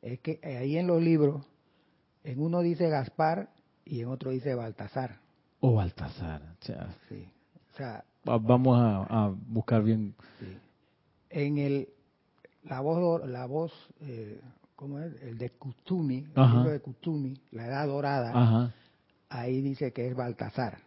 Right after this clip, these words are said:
Speaker 2: Ya.
Speaker 1: Entonces, en los libros de Werner, de las veintiuna lecciones, en el tomo dos, él se refiere a Kutumi como una encarnación,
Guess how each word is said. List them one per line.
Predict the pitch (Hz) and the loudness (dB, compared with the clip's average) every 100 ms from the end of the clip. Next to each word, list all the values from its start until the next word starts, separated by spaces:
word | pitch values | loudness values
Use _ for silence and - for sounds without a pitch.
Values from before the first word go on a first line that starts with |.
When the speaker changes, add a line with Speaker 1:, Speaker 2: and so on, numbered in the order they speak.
| _ | _
Speaker 2:
Ya. | 113 101 95 104 131 - - _ _ | -2 2 4 4 2 -2 -14 _ _
Speaker 1:
Entonces, | 131 143 151 151 131 127 131 - _ _ | -10 -8 -2 -2 0 -2 -4 -10 _ _
en | - 117 113 | -10 -8 -6
los | 110 110 - _ _ _ _ - | -6 -8 -14 _ _ _ _ -12
libros | 143 160 160 170 | -6 -4 0 0
de | 151 135 120 113 - - 131 - | 0 0 0 -2 -6 -14 -14 -6
Werner, | 139 156 156 147 147 156 - - | 0 2 2 2 0 -2 -12 -12
de | 123 | -10
las | 113 110 104 - | -8 -10 -12 -12
veintiuna | 120 120 113 139 147 | -8 -8 -4 -2 0
lecciones, | 139 113 - 151 147 135 135 - _ - - _ _ _ _ _ - | 0 0 -2 2 2 2 -4 -10 _ -20 -20 _ _ _ _ _ -10
en | 110 | -8
el | 113 107 | -6 -6
tomo | 139 147 151 | -4 0 4
dos, | 170 175 165 - _ _ _ _ _ _ _ _ _ - | 6 6 2 -12 _ _ _ _ _ _ _ _ _ -14
él | 110 | -8
se | 147 | -4
refiere | 139 131 151 139 | -2 -2 0 0
a | 143 | 0
Kutumi | 127 120 143 156 | -4 -4 -2 -2
como | 139 131 | -2 -2
una | 139 147 | 0 -2
encarnación, | 131 123 120 113 - 131 139 | -2 -4 -4 -6 -4 -4 -4